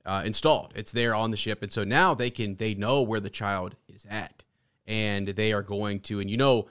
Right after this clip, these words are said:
Moff Gideon is coming, like, for sure. So you, I, I'll tell you right now, what, what my, my prediction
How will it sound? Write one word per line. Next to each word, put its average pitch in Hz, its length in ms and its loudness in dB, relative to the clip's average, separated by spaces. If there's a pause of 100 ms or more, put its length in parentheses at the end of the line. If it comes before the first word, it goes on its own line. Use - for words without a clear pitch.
(220)
Moff 120 240 2
Gideon 110 420 0
is - 240 -4
coming, - 420 -6 (640)
like, 104 180 0
for 113 120 -4
sure. 98 420 -2 (160)
So 147 300 4
you, 151 240 2 (100)
I, 180 180 8
I'll 185 120 4
tell 247 140 6
you 254 60 2
right 175 140 2
now, 156 140 8
what, 117 200 0
what 127 200 0
my, 131 160 4
my 123 180 2
prediction 160 520 -2